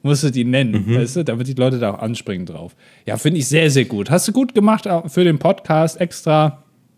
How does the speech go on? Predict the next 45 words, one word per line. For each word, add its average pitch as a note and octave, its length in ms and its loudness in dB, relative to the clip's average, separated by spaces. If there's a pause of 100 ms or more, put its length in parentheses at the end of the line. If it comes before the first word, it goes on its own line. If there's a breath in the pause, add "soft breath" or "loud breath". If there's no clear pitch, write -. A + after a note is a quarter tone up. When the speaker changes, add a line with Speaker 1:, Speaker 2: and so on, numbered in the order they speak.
(360)
Speaker 1:
dir D#3 100 4
da C#3+ 100 8
so A#2+ 120 4
ein A2+ 100 2
Ticket B3 300 0
besorgt, D#3 400 4
irgendwie C#3+ 240 0
dich C#3 120 0
da B2+ 160 4
so B2 80 2
reingemogelt D3 680 2
bei B2 140 4
One B2+ 260 4
Up, B2+ 260 -2 (360 loud breath)
dass - 180 -2
du C#3 60 -8
da B2 140 4
auch B2 100 2
für D3 140 0
uns B3 320 4
hier D#3+ 320 0
endlich D3+ 260 -2
mal C3+ 200 2
schöne B2+ 240 -2
Storys B2 360 -2
produzieren E2 520 -10
kannst. D#2 300 -14
Finde A2+ 160 -8
ich - 100 -16
gut. F#2+ 100 -2
Speaker 2:
Ja, F2 280 0 (580 soft breath)
auf G2 180 0
jeden C3 180 4
Fall, A#2 280 4
äh, G#2 320 -2
toller A#2 280 4
Film. A#2+ 300 2 (100)
Habe C3+ 120 2
ich D3 80 4
überhaupt B2+ 240 2
nicht B2+ 100 -6
gedacht. A#2+ 240 0
Ich F#2 100 -2
bin G#2 120 -4
ja, G#2 220 -2